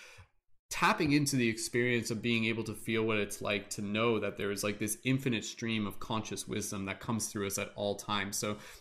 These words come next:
the intention with this broadcast is not only to be able to practice and enjoy each other's company, but also to be able to inspire one another through the practice of being able to connect with our hearts. And we hope that this inspires you in some way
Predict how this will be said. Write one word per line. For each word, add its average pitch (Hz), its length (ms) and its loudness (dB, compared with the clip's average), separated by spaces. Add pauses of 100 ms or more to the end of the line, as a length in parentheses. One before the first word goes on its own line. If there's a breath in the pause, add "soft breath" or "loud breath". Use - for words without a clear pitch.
(100)
the 131 80 4
intention 143 420 2
with 131 100 2
this 117 140 0
broadcast 139 500 2
is 120 140 -2
not 127 140 2
only 113 160 0
to - 80 -8
be 113 80 0
able 110 80 2
to 110 80 -4
practice 127 480 -2
and 120 80 0
enjoy 117 240 2
each 117 140 0
other's 107 200 -2
company, 170 340 2
but 104 140 -2
also 147 260 -2
to 135 120 -4
be 120 100 4
able 113 160 4
to 107 300 0 (240 loud breath)
inspire 113 580 4
one 104 180 0
another 98 320 -2
through 107 640 0
the 104 60 -2
practice 101 540 -2
of 98 80 -4
being 101 160 -2
able 98 120 -2
to 101 60 -4
connect 101 260 -8
with 110 120 -6
our 104 100 -4
hearts. 101 340 -4
And 107 200 0
we 131 60 0
hope 170 200 0
that 143 220 2
this 131 140 -2
inspires 107 500 0
you 104 100 0
in 101 100 -2
some 101 260 -4
way 101 180 -2